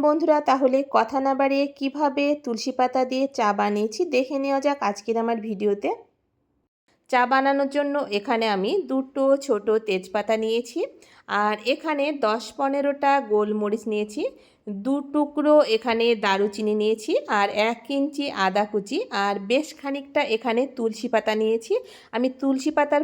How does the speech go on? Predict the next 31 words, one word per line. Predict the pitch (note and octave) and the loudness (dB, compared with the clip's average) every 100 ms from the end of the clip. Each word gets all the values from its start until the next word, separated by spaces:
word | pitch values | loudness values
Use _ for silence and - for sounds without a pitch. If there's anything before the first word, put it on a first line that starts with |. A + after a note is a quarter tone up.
| D4 | 2
পরিমাণটা | A#3 A#3+ A#3+ A#3+ C4+ G#3+ | 2 2 0 2 0 2
বেশি | G3+ - A#3 | 0 -2 -4
করে | A3+ A3 | 0 0
নিয়েছি। | G#3 G3+ G3+ D#4+ C5 - - _ _ _ _ _ - | 0 -4 -2 -4 -4 -10 -20 _ _ _ _ _ -2
চায়ের | C#4 C4 C#4 D4+ C4+ | 4 6 6 2 0
জন্য | D#4 D4+ D4+ D#4 - A#3+ | 2 4 4 2 2 0
এখানে | B3 C4 B3 B3+ F#3+ | 2 0 2 0 -4
একটা | - G#3+ A3 | 0 0 2
পাত্রে | G3 G3 - F#3+ F4 G4+ - | 0 0 0 2 2 0 4
কাপের | B3+ C4+ D4 C#4+ D4 B3 A3+ | 4 4 0 2 2 0 -2
দু | C4 C4 | -4 0
কাপ | C4+ C4+ A#3 A#3 | 2 2 2 0
জল | G3+ G3+ | 0 0
দিলাম, | G3+ A3 A4+ - A3+ | -2 -2 -2 0 0
আর | A3+ G#3+ B3+ | 2 0 -2
এখানে | C4+ D4+ C#4+ | -2 -2 -2
আমি | C#4 D4 A3+ | -2 -2 -2
বড় | A3+ A3 B3 | 0 2 2
কাপের | B3+ B3+ C4+ A3+ | 0 -2 -2 -2
দু | A#3 A#3 | -4 -4
কাপ | A#3+ A3+ A3+ | -4 -2 0
জল | G#3 G3+ G3 | 0 0 -6
দিচ্ছি। | G#3+ - F4 C#4 | -10 -2 0 2
জলের | A3 A3 C4+ C4+ | 2 4 0 2
পরিমাণটা | C#4 C#4 C#4+ C#4+ D4 | 0 0 -2 -4 -6
একটু | - B3+ G#3+ | -6 -4 -2
বেশি | C4+ B3+ B3 | -2 -2 0
করে | A3 G#3+ | 2 0
দিতে | G#3 B3 | -4 -2
হবে। | A3 G#3+ B4+ - - - - | -2 -2 -6 -8 -20 -20 -4
এরপর | B3+ C4+ - C#4+ | 0 0 2 4